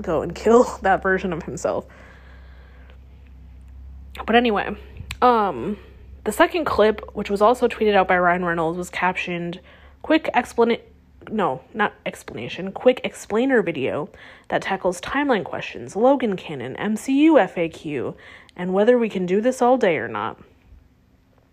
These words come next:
And then this clip features Ryan and Hugh together.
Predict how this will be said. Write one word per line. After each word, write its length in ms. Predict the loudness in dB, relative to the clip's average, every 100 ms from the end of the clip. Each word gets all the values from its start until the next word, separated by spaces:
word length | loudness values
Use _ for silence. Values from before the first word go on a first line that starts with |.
| _ _ _ _ _ _ _ _ 0
And 100 | 2
then 120 | 4
this 140 | 4
clip 240 | 4 0 0
features 380 | -6 -2 -2
Ryan 260 | -2 -4 -2
and 120 | -4
Hugh 260 | -6 -8 -10
together. 680 | -10 0 2 4 4 2